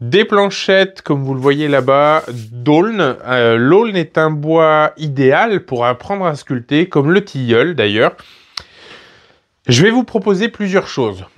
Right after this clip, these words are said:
Soit les planchettes directement comme ça que vous pourrez acheter, ce ne sera vraiment pas cher du tout. Euh, et à côté de ça, je vais vous proposer des planchettes avec les motifs d'apprentissage directement gravés dessus,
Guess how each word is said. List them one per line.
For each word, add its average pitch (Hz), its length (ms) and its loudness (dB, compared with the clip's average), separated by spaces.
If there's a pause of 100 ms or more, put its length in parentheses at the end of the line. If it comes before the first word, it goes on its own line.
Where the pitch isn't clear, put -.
(140)
Soit 202 580 0
les 147 180 0
planchettes 180 760 -2
directement 170 640 0
comme 143 200 0
ça 190 180 -2
que 180 60 -6
vous 139 140 -2
pourrez 104 260 -4
acheter, 196 240 -4
ce 196 160 -10
ne 117 80 -8
sera - 200 -8
vraiment 131 440 -2
pas 127 120 0
cher 110 280 -4
du 107 160 -10
tout. 208 300 -2 (440)
Euh, 120 640 0 (680)
et 180 120 4
à 208 60 2
côté 190 320 0
de 175 60 -8
ça, 214 260 2
je 170 100 -8
vais 151 120 -4
vous 156 160 -4
proposer 165 560 -2
des 143 160 -4
planchettes 175 760 0
avec 147 460 -2
les 151 100 4
motifs 165 640 -2
d'apprentissage 143 880 -2
directement 180 840 0
gravés 160 480 0
dessus, 165 520 -6